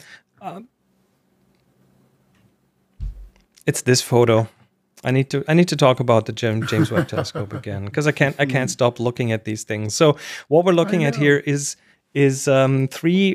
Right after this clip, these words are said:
Speaker 1: photos of three different space telescopes off the exact same, uh, spot in the sky. And, uh, the first one,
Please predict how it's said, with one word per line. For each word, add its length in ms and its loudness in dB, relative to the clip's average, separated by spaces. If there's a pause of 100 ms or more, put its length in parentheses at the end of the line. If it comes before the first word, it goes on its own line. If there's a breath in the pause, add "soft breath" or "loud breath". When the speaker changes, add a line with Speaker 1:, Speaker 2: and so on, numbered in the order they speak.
(100)
Speaker 1:
photos 800 2 (640)
of 80 0
three 520 -2
different 420 2
space 380 0
telescopes 680 2 (100)
off 300 0
the 160 -2
exact 400 0
same, 420 0 (800)
uh, 520 2
spot 460 0
in 160 0
the 100 -2
sky. 680 0
And, 320 0
uh, 360 2
the 100 -8
first 360 -4
one, 200 -2